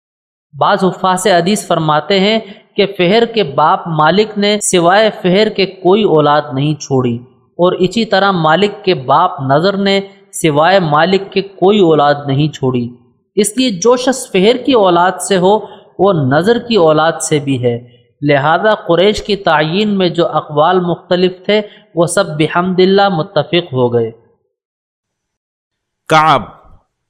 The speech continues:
Speaker 1: سب سے پہلے جمعے کے دن جمع ہونے کا طریقہ کعب ابن لوئی نے جاری کیا۔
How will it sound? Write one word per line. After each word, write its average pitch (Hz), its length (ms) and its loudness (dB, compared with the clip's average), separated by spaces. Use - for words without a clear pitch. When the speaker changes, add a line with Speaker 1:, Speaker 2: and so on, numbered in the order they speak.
Speaker 1:
سب 262 300 -4
سے 294 160 0
پہلے 240 340 2
جمعے 214 380 0
کے 233 140 -2
دن 208 360 -2
جمع 180 300 0
ہونے 180 360 0
کا 196 160 0
طریقہ 160 520 0
کعب 196 540 0
ابن 180 220 -2
لوئی 160 300 2
نے 180 160 0
جاری 139 320 0
کیا۔ 131 400 0